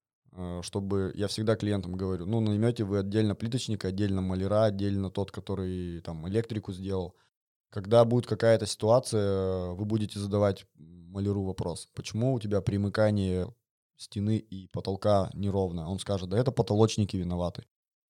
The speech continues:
Потолочникам задал этот же вопрос, они будут говорить: «Это маляры виноваты». Виноваты вы. Каждый из них сдал свою работу, деньги получил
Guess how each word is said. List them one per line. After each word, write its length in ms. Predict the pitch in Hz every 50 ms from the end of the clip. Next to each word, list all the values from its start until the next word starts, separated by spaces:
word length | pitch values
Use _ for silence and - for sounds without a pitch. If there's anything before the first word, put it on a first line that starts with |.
| _ -
Потолочникам 960 | 98 - - 104 110 120 113 - 117 110 98 - 104 104 101 71 78 - -
задал 360 | 101 107 110 110 117 127 127
этот 180 | 120 - 110 98
же 120 | 92 98
вопрос, 400 | 98 98 95 - - 98 92 -
они 140 | 95 98 104
будут 200 | 104 110 110 101
говорить: 220 | 98 98 - - 92
«Это 160 | 101 - 117
маляры 340 | 110 107 104 101 95 98 98
виноваты». 480 | 90 92 90 87 85 85 82 - - - _ _ _ -
Виноваты 480 | 87 90 92 95 95 107 127 - 143
вы. 260 | 113 107 104 95 90 - _ _ _ _ _ _
Каждый 400 | - 123 123 123 123 110 117 117
из 160 | 117 113 113
них 260 | 123 127 123 117 101
сдал 300 | 101 101 104 117 120 123
свою 320 | 123 - 139 131 127 127 120
работу, 540 | 117 113 113 110 113 110 - 107 98 - _ _
деньги 400 | - 110 110 113 147 139 135 131
получил 640 | 123 - 123 120 117 117 110 - - 131 139 147 156